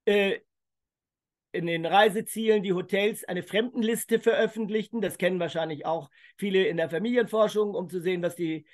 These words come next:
ihre Ahnen so getrieben haben. Da kann man wunderbar in den Zeitungen finden, wer wann wo gewesen ist. Also ich kann unendlich viele Übernachtungen von dem Joe Livingston in Köln beispielsweise, wenn er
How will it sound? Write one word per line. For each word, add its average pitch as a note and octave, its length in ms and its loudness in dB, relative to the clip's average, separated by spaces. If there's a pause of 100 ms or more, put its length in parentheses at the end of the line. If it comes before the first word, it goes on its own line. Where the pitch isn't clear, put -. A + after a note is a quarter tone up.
(100)
ihre E3 340 2 (500)
Ahnen F#3+ 280 0
so E3+ 100 -2
getrieben A3 400 -4
haben. G#3+ 400 2 (260)
Da G#3 140 6
kann G#3 180 2
man G3 240 4
wunderbar G3+ 540 6
in G3+ 80 -4
den F#3+ 180 -4
Zeitungen G3+ 520 2
finden, G3+ 580 -4 (160)
wer F#3 340 4
wann F#3 360 2
wo F3+ 280 2
gewesen F#3 480 -4
ist. G#3 400 0
Also E3+ 220 -6
ich - 160 -10
kann F3+ 300 -2 (680)
unendlich G3+ 500 4 (240)
viele G3 240 0
Übernachtungen F#3+ 680 0
von F#3+ 140 -2
dem F3 140 -4
Joe F#3 220 2
Livingston F#3 460 -2
in D3+ 140 -4
Köln G#3+ 380 4
beispielsweise, F#3+ 800 0
wenn D#3+ 100 0
er D#3 240 -2